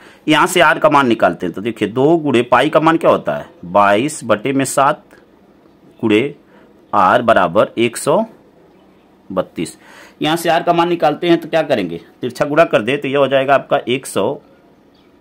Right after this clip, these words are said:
बत्तीस गुणे, एक सौ बत्तीस गुणे सात और बटे में, देखिए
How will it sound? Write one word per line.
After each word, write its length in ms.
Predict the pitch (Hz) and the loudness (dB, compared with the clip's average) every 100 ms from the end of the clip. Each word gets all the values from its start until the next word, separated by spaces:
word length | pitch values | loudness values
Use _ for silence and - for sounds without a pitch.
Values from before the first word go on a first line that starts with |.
| _ | _
बत्तीस 720 | 104 113 120 - 160 165 - _ - - _ _ _ | -2 -2 -2 -2 -2 -2 -6 _ -20 -20 _ _ _
गुणे, 400 | 117 120 135 90 - - _ _ _ _ | -8 2 2 2 -2 -18 _ _ _ _
एक 140 | 110 - | -12 -6
सौ 100 | 123 | -2
बत्तीस 380 | 120 - 160 139 | -2 0 -4 -2
गुणे 180 | 143 147 | -2 0
सात 420 | 131 90 104 - - _ _ _ _ _ _ - - _ - | 0 0 -2 -6 -20 _ _ _ _ _ _ -20 -20 _ -2
और 100 | 135 | 0
बटे 340 | 127 151 185 180 | 4 2 4 4
में, 220 | 107 - - | 2 0 -8
देखिए 260 | 110 - | -8 -8